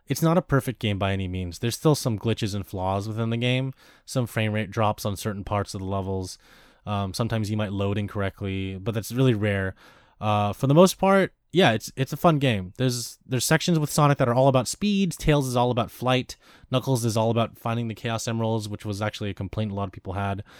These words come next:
Amy's is all about, like, third-person action, swinging with a hammer.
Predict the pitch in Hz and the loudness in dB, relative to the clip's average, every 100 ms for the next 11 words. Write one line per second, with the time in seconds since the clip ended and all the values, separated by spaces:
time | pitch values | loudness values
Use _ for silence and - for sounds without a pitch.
0 | - - 139 165 170 143 131 127 131 123 | -20 -6 4 6 8 6 6 6 6 4
1 | 113 104 101 - 120 110 120 110 113 107 | 2 -2 -6 -4 -4 0 0 0 -2 -2
2 | 110 - 123 110 104 - - 123 113 110 | -2 -2 -2 -2 -4 -8 -2 0 0 -2
3 | 92 135 127 123 120 | -2 0 2 2 0